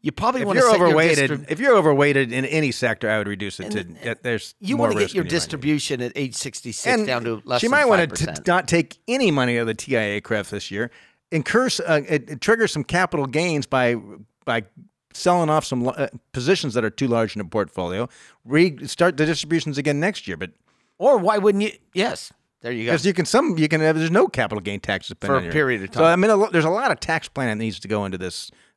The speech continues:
Speaker 2: Um, yeah, the, the Monte Carlo, that's just some tool that some advisors use that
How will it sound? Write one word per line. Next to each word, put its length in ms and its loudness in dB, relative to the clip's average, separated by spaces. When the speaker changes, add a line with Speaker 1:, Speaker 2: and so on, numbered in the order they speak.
Speaker 2:
Um, 400 -8
yeah, 200 -14
the, 100 -10
the 400 -16
Monte 240 2
Carlo, 540 4
that's 240 -6
just 180 -8
some 160 -4
tool 300 -4
that 240 -4
some 160 -6
advisors 520 -6
use 260 -12
that 140 -8